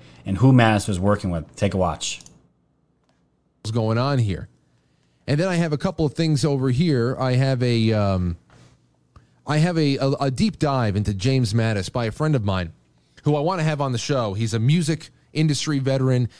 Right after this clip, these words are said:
Speaker 2: and he also does a lot of, lot of work on this. He's a, he's a, a vocal coach of my brother.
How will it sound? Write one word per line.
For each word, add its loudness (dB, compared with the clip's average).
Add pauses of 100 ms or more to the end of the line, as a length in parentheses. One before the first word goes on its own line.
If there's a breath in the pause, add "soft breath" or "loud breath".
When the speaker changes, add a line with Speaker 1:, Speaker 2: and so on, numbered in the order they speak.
Speaker 2:
and 0
he 4
also 0
does 0
a 0
lot 0
of, -4
lot -4
of 0
work -2
on 0
this. -2
He's 0
a, -2
he's -2
a, 0 (380 soft breath)
a 0
vocal 0
coach -2
of -2
my 0
brother. -2